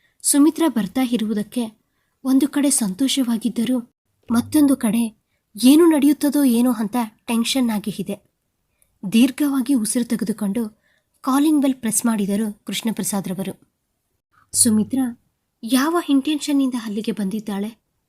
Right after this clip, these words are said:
ಆಕೆ ಪ್ಲಾನ್ ಆದರೂ ಏನು, ಮುಂದಿನ ಭಾಗದಲ್ಲಿ ತಿಳಿದುಕೊಳ್ಳೋಣ.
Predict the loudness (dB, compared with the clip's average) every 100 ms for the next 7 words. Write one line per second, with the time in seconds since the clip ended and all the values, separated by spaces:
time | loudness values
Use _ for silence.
0 | _ _ _ _ -10 -4 -2 0 0 0
1 | 0 0 -2 -2 -4 -6 -8 _ _ _
2 | _ _ _ _ -8 -2 0 2 0 -2
3 | -4 -4 -4 -4 -4 -4 -4 -6